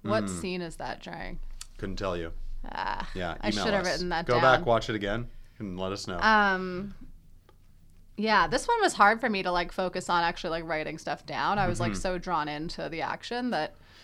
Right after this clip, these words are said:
Speaker 1: but that would have been something interesting, I think. And just, again, in terms of form or, like, what's being focused on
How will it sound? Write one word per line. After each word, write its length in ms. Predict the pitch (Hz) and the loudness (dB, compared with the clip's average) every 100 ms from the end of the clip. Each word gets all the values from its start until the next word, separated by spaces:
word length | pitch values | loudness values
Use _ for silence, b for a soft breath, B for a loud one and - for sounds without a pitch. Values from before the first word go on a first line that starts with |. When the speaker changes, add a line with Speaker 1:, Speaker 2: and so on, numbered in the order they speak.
| B B | B B
Speaker 1:
but 100 | - | 0
that 160 | 202 196 | 4 6
would 100 | 180 | 4
have 80 | 180 | -2
been 160 | 175 | -4
something 360 | - 156 156 156 | -4 -6 -6 -6
interesting, 600 | 156 160 - - 147 160 - | -6 -8 -10 -8 -8 -8 -8
I 60 | |
think. 320 | 175 170 175 185 | -8 -8 -8 -8
And 120 | - | -4
just, 220 | 202 190 | -4 -4
again, 220 | 190 160 | -2 -2
in 100 | 165 | -2
terms 300 | 185 190 175 | -2 -2 -2
of 100 | 165 | -6
form 320 | - 170 143 | -6 -2 -2
or, 60 | 156 | 0
like, 180 | 151 170 | -2 -2
what's 240 | 180 180 | -2 -4
being 260 | - 156 170 | -6 -10 -8
focused 460 | - 156 180 - | -6 -8 -8 -8
on 320 | 127 104 - | -6 -6 -6